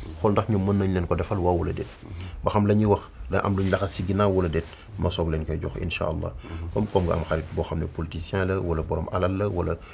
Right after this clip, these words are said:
Speaker 1: wala mu ngi am, euh, boutique comme ni nga wax noonu, wala lu mu mën a doon, wala muy doxantoo xaalis,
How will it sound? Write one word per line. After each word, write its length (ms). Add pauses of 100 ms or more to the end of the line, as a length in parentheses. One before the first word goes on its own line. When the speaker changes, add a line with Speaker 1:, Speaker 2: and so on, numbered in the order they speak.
(260)
Speaker 1:
wala 140
mu 120
ngi 80
am, 160 (160)
euh, 160
boutique 340
comme 140
ni 40
nga 100
wax 120
noonu, 260
wala 140
lu 140
mu 160
mën 60
a 20
doon, 180 (260)
wala 140
muy 140
doxantoo 340
xaalis, 380